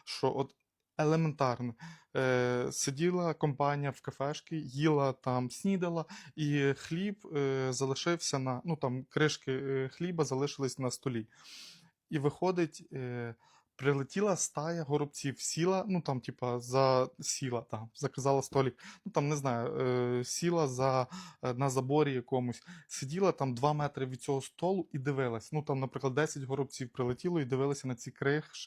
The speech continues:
крихти, які залишились, але там сидять люди. Коротше, тільки один з них підлетів і начав їсти. Він спочатку так акуратно, акуратно, акуратно, акуратно, і потім підійшов і начав їсти. І що ви думаєте, люди його зловили, вбили, прибили? Та ні,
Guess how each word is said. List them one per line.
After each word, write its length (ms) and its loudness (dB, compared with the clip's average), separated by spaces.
крихти, 380 0
які 180 -10
залишились, 540 2
але 200 6
там 260 -2
сидять 420 -4
люди. 340 2
Коротше, 460 2
тільки 400 0
один 440 -2
з 100 -8
них 340 -4
підлетів 760 0
і 100 2
начав 440 2
їсти. 520 -6
Він 140 2
спочатку 360 -2
так 180 -4
акуратно, 460 4
акуратно, 440 2
акуратно, 420 -2
акуратно, 380 -2
і 20 -2
потім 320 0
підійшов 600 0
і 40 2
начав 340 -2
їсти. 220 -6
І 40 -2
що 140 2
ви 80 -4
думаєте, 340 -4
люди 220 0
його 120 0
зловили, 440 2
вбили, 400 -2
прибили? 440 -2
Та 180 -6
ні, 280 -2